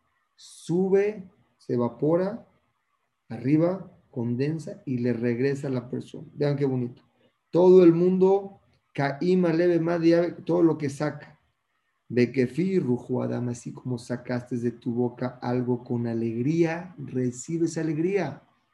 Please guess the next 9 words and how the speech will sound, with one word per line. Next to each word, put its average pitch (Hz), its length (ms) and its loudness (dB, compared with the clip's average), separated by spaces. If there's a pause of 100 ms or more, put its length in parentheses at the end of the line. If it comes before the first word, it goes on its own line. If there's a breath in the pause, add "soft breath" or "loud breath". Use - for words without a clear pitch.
(320)
Cuando 131 340 0
sacas 147 520 -4
de 120 80 -2
tu 120 180 -8
boca 123 320 -4
cosas 127 460 -6
tristes 127 520 -2
y 131 100 -2
problemas, 123 680 -2